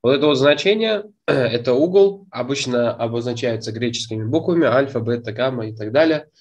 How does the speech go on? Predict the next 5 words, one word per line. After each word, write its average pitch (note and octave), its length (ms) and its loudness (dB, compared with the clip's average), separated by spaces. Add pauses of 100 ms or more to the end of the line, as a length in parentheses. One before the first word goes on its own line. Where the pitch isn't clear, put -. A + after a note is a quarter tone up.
(200)
Или E3+ 200 4
также D3 320 4
может C3+ 280 0
обозначаться A#2 720 -2
через G#2+ 520 -8